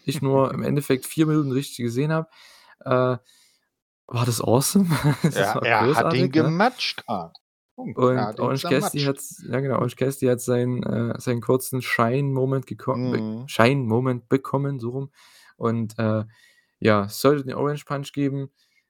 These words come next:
Speaker 1: Der ist nicht durchgegangen. Es gab den geilsten Superkick aller Zeiten. Ich glaub, Orange Cassidys Kopf ist immer noch
Speaker 2: Das
Speaker 1: in
Speaker 2: ist
Speaker 1: Sankt
Speaker 2: nicht der
Speaker 1: Louis irgendwo.
Speaker 2: Superkick,
Speaker 1: Äh,
Speaker 2: das ist der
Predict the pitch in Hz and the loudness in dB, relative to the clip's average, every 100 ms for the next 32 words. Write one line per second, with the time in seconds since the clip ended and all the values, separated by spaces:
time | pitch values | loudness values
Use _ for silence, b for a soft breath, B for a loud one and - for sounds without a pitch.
0 | _ - 117 110 131 - 131 - - 120 | _ 0 0 0 -2 0 -2 -2 -2 -2
1 | 113 - 113 110 - 110 110 104 113 120 | -2 -2 0 0 -2 -2 0 2 2 2
2 | - 107 117 117 113 113 110 - 110 113 | -4 -10 -4 -4 -2 -6 -6 -8 -2 -2
3 | 110 107 107 110 110 110 - 104 107 107 | 0 0 0 -2 -4 -4 -4 -2 -2 -4
4 | - 110 - 104 - 110 110 113 113 113 | -6 -6 -4 -4 -2 -2 -2 0 2 2
5 | 107 117 107 123 113 110 120 120 - 113 | 2 0 0 2 2 4 4 4 4 0
6 | 113 107 107 101 - 98 104 - - 101 | 0 -2 -4 -6 -6 -6 -4 -6 -12 -14
7 | - 82 | -14 -16